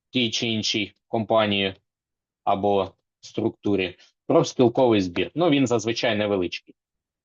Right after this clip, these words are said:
Він зазвичай невеличкий. І далі в підсумку ви отримаєте суму, яка вам буде видана в кінці місяця, тобто в заробітню плату.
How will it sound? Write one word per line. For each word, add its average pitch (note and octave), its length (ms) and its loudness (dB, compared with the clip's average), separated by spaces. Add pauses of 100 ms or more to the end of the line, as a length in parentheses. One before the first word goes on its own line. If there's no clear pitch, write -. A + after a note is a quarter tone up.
(160)
Він C3+ 160 -2
зазвичай G#2 500 0
невеличкий. F#2 600 0 (300)
І A#3 180 6
далі F3+ 260 8
в - 100 0
підсумку G3+ 460 4
ви D3 120 8
отримаєте C3+ 720 4 (960)
суму, F3 420 2
яка B2 320 2
вам C#3+ 320 2 (840)
буде C#3+ 380 4 (320)
видана C3+ 440 4
в - 80 -6
кінці B2 380 2
місяця, C3 440 2
тобто G#2+ 380 -2
в G2 80 -6
заробітню A2+ 580 -2
плату. D#2+ 280 -8